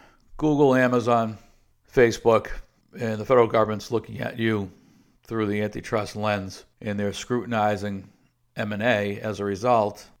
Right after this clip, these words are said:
that is a, a wet blanket on M and A, a wet blanket on in-, innovation. Having the Department of Justice, the F T C review deals more closely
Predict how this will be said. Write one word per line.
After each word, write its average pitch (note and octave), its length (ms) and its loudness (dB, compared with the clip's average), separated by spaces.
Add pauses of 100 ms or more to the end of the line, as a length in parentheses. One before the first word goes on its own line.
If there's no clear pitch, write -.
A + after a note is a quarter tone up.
(100)
that A#2+ 240 6
is A2 160 0
a, G#2 340 0 (400)
a A#2 80 0
wet A2 320 0
blanket G2+ 400 -6 (260)
on G#2 160 -2
M G2+ 160 -2
and F#2+ 120 -4
A, F#2 340 -6
a G2 80 -4
wet F#2 220 -2
blanket F#2+ 340 -4
on F#2 120 -4
in-, F#2 220 -8
innovation. F#2 540 -4 (320)
Having A#2 400 6
the A2 80 2
Department A#2 480 2
of F#2+ 60 -6
Justice, G2+ 580 -2
the G#2+ 120 -2
F G2 100 -2
T G#2 120 -6
C G#2 220 -6
review G2+ 640 -2 (220)
deals A#2+ 300 4
more G#2 180 -2
closely B2 640 -2